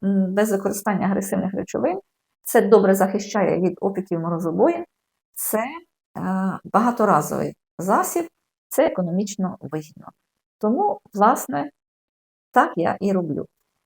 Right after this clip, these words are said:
Ви ж можете використати будь-який із цих способів, однак пам'ятайте, що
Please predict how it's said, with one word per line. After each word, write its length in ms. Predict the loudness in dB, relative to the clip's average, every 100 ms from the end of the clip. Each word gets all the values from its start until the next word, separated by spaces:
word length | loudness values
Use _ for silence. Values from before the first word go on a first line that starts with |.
| -4
Ви 200 | 2 4
ж 140 | 2 0
можете 460 | -2 -2 -2 -2 -6 -6
використати 640 | -2 0 -2 -2 -4 -4
будь-який 500 | -2 -2 -4 -6 -8
із 160 | -8 -8
цих 200 | -8 -8
способів, 520 | -2 0 2 0 -2 -6 _ _ _
однак 320 | -2 0 -2 -2
пам'ятайте, 680 | -2 0 0 -2 -2 -8 -10 _ _
що 420 | -16 2 2 2